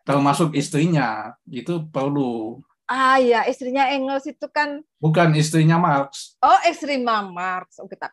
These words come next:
Speaker 2: pikir
Speaker 1: Itu
Speaker 2: istrinya.
Speaker 1: penting sekali, itu yang
Speaker 2: Ya.
Speaker 1: sangat dilupakan dan, dan,
Speaker 2: Ya,
Speaker 1: eh,
Speaker 2: betul.
Speaker 1: apa,
Speaker 2: Sepakat aku.
Speaker 1: eh, jadi
Speaker 2: Hmm.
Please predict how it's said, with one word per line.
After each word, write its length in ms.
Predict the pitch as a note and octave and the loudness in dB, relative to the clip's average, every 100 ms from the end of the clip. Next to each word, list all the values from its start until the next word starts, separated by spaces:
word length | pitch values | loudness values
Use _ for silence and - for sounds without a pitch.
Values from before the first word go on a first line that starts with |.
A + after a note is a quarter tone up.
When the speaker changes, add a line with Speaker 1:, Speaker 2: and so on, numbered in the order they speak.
| _ | _
Speaker 2:
pikir 220 | - - | -18 -16
Speaker 1:
Itu 20 | D#3+ E3+ | -10 -6
Speaker 2:
istrinya. 140 | D#3 | 2
Speaker 1:
penting 280 | E3 D#3 F3+ | 4 4 4
sekali, 340 | D#3+ F3 F#3 F3 D#3 | 2 2 2 2 0
itu 120 | G3 | 0
yang 280 | F#3+ F3+ D#3+ | -2 -4 -4
Speaker 2:
Ya. 100 | A3 | -2
Speaker 1:
sangat 260 | D#3 D#3+ D#3 | 0 0 -2
dilupakan 520 | D3+ D#3 D3+ D3+ F3 | -4 -2 -2 -2 -2
dan, 340 | C#3+ C#3+ C3+ - C#3+ C3+ | -2 -4 -6 -14 -18 -16
dan, 220 | B2 B2 B2+ | -12 -8 -6
Speaker 2:
Ya, 160 | B2+ C3 | -6 -8
Speaker 1:
eh, 260 | C#3+ - A#3+ B3 | -12 -16 -14 -14
Speaker 2:
betul. 220 | - G3+ F3+ | -12 -8 -6
Speaker 1:
apa, 100 | F3+ F3 _ _ | -8 -10 _ _
Speaker 2:
Sepakat 320 | - F#3+ F3+ - | -10 -10 -10 -16
aku. 200 | E3+ - F#3 _ _ _ _ | -20 -20 -20 _ _ _ _
Speaker 1:
eh, 760 | - B2 A#2+ B2 B2 A#2+ - - - _ - | -16 -12 -10 -10 -12 -12 -16 -18 -20 _ -4
jadi 240 | C#3+ F#3+ G3+ | 0 2 0
Speaker 2:
Hmm. 100 | - | -6